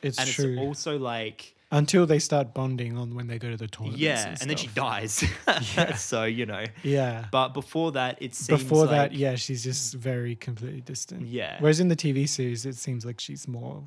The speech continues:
Speaker 1: wants to be
Speaker 2: She
Speaker 1: like a
Speaker 2: seems more
Speaker 1: mum.
Speaker 2: like, yeah. And there's one
Speaker 1: Yeah.
Speaker 2: line in the book which is actually copied straight into the T V show where,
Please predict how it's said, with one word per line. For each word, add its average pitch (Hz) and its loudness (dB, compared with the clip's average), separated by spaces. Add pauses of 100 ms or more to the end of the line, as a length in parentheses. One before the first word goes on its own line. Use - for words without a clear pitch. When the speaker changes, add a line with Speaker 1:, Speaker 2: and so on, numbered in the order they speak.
(280)
Speaker 1:
wants 151 -10
to - -16
be 139 -20
Speaker 2:
She - -4
Speaker 1:
like 165 -6
a - -8
Speaker 2:
seems 131 -6
more 110 -2
Speaker 1:
mum. 101 -6
Speaker 2:
like, - -12 (100)
yeah. 110 -6
And 135 -4
there's 139 -2
one 139 2
Speaker 1:
Yeah. 165 -6
Speaker 2:
line 147 -2
in 131 -6
the 113 -6
book 110 -6
which 120 -8
is 113 -8
actually 117 -6
copied 113 -10
straight 117 -8
into 113 -12
the 113 -10 (160)
T 117 -10
V 110 -4
show 104 -8
where, 104 -8